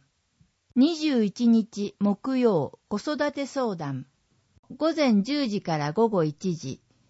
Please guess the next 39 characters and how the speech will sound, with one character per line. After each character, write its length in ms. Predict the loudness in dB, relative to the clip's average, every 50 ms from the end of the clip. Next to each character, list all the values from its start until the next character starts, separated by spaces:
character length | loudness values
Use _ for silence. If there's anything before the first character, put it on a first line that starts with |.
| _ _ _ _ _ _ _ _
申 220 | 2 4 6 6 4
し 120 | 2 0
込 180 | 4 6 6 8
み、 260 | 8 6 4 2 -2 _ _ _ _ -10
随 380 | -10 -6 -2 0 0 0 0
時 160 | 0 0 0 0
受 240 | 0 0 -2 -2
付。 400 | -4 -4 -10 -8 -8 -8 -8 -8 _ _ _ _ _ _ _ _ _ _ _ _ _ _ _ _ _ _ _ _ _ _ _ _ _ _ _ _ _ _ _ _ _ _
中 220 | 0 2 2 2 2
高 300 | 2 2 4 4 4 4
生 280 | 2 2 2 2 2
世 200 | 2 2 2 2
代 280 | 4 4 4 4 2 2 -2 -4 -4 -4 -2
集 80 | 2
ま 160 | 4 4 4 4
れ、 220 | 2 -2 -4 -8 _ _ _ _ _ _ _
プ 100 | -2 2
レ 200 | 4 6 6 4
イ 40 | 4
ス 180 | 2 0 0 0
ひ 160 | 2 2 2
が 180 | 2 0 0
じ。 280 | -2 -4 -10 -12 -12 _ _ _ _ _ _ _ _ _ _ _ _ _ _ _ _
中 220 | -2 0 0 4 6
学 220 | 4 4 4 2
生 280 | -2 0 2 2 2 0
対 260 | 0 -2 -2 -2 -2
象、 460 | -4 -4 -2 -2 0 0 -2 -4 -6 _ _ _ _ _ _
高 240 | 0 2 2 2 2
校 240 | 0 0 0 0 0
生 260 | 0 0 0 0 0
世 200 | 0 -2 0 2
代 240 | 2 2 2 2 0
対 220 | -2 -4 -4 -4 -4
象。 480 | -6 -6 -6 -6 -4 -4 -6 -8 -10 -14 _ _ _ _ _ _ _ _ _ _ _ _ _ _ _ _ _ _ 0
日 380 | 0 0 0 0 0 0 0
時、 260 | 0 -2 -2 -4 -4 -4 -2
内 360 | 0 2 4 4 4 4 4
容。 400 | 4 4 4 4 2 0 -2